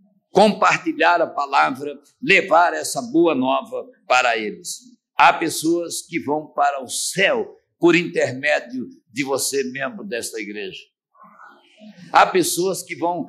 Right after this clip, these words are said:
estar na presença de Deus, que serão eternamente gratas porque você compartilhou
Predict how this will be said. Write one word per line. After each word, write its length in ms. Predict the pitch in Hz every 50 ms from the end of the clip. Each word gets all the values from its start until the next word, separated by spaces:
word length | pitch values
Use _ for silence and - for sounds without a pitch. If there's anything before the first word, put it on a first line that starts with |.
| - _
estar 400 | 170 170 160 - - 170 170 165
na 100 | 165 160
presença 640 | - - 165 165 143 117 143 165 170 160 - - 151
de 120 | 127 139 139 110
Deus, 340 | - 139 151 151 131 117 - - - _ _ _
que 120 | 151 165
serão 400 | 165 - - 170 156 170 190 196
eternamente 1080 | 202 226 220 - - 196 208 208 190 196 196 190 180 170 175 196 202 180 - - 180 175
gratas 800 | - 151 156 160 156 - - - 131 123 117 - - - _ _ _
porque 280 | - 156 - - 160
você 320 | 143 139 147 - - 151 139
compartilhou 880 | 143 139 135 113 - - 131 - - 123 120 113 120 123 120 117 -